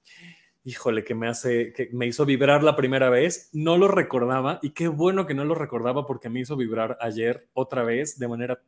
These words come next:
tan intensa, eh, que, que, vaya, o sea, me quedo con esa imagen, o sea,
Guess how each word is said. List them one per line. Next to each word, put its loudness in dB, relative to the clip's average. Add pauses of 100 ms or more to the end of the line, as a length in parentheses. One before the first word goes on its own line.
(160)
tan 2
intensa, -4 (1160)
eh, 0
que, -6
que, -4
vaya, -2
o -12
sea, -6
me -2
quedo 2
con 0
esa -4
imagen, -4
o -16
sea, -8